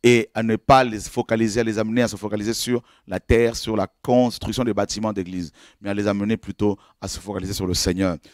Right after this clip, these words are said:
Et quand on prêche le royaume, on le vit. Et quand on vit le royaume, mes amis, on le prêche. Et quand on vit le royaume aussi, et, euh, mes amis, on ne va pas contrôler les gens en les enfermant dans une maison qu'on appelle l'église ou dans un bâtiment.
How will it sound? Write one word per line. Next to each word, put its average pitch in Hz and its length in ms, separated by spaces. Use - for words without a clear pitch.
Et 101 80
quand 147 280
on 117 100
prêche 135 300
le 117 60
royaume, 104 420
on 107 120
le 98 120
vit. 92 400
Et - 80
quand 139 220
on 123 80
vit 117 120
le 123 80
royaume, 107 440
mes 107 160
amis, 104 240
on 104 100
le 98 100
prêche. 104 360
Et 113 80
quand 147 240
on - 20
vit 120 140
le 120 40
royaume 107 320
aussi, 107 380
et, 98 160
euh, 92 280
mes 104 160
amis, 104 260
on 113 120
ne 110 120
va 101 160
pas 131 120
contrôler 135 720
les 117 220
gens 127 320
en 113 80
les 110 180
enfermant 123 540
dans 110 100
une 113 160
maison 104 240
qu'on 107 140
appelle 104 180
l'église 101 400
ou 117 140
dans 101 180
un 107 60
bâtiment. 98 440